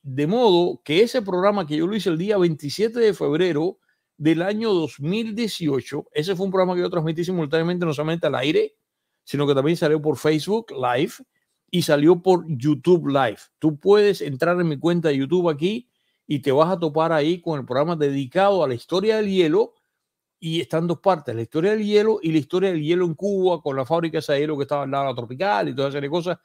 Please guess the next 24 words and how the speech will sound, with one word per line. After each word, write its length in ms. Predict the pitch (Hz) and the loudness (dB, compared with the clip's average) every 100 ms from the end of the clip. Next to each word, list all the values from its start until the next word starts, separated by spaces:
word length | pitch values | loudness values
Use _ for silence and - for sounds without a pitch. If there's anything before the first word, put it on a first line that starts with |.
| _ _ | _ _
un 220 | 147 165 | -2 -2
programa 400 | 151 156 147 156 | -2 -2 -2 0
muy 80 | 156 | -2
interesante 580 | 151 147 143 175 185 156 | -2 -2 -2 -4 -4 -4
que 120 | 147 | -6
te 420 | 135 170 190 190 143 135 123 | -2 2 4 4 0 -10 -4
pido 420 | 214 190 165 - _ _ - | -2 2 0 0 _ _ -6
que 100 | 123 | -4
para 200 | 127 123 | -2 -2
que 120 | 131 | -4
complementes 580 | 127 123 135 175 175 196 | -4 -2 -2 0 -2 -2
esto, 200 | 190 151 | -4 -4
cosa 240 | 131 135 | -4 -6
que 120 | 120 | -4
no 60 | 127 | -4
voy 140 | 131 | -2
a 20 | 127 | -2
hacer 160 | 131 | -2
y 60 | 123 | -4
quiero 160 | 131 127 | -4 -4
la 40 | |
historia 220 | 117 147 | -2 0
del 100 | 151 | 2
hielo, 280 | 139 135 - | 0 -2 -4